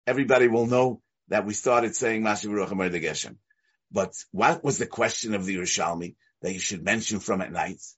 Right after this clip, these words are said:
Maybe the time to begin is in the morning. So he said,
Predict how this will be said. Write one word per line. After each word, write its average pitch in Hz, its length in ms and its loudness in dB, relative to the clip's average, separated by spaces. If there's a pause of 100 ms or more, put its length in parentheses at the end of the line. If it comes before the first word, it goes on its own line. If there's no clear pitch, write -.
Maybe 110 1000 -2
the 127 140 2
time 127 340 4
to 143 160 -2
begin 117 400 0
is 117 260 -2
in 117 80 -2
the 110 60 2
morning. 101 400 0 (760)
So 113 320 0
he 110 100 2
said, 156 440 6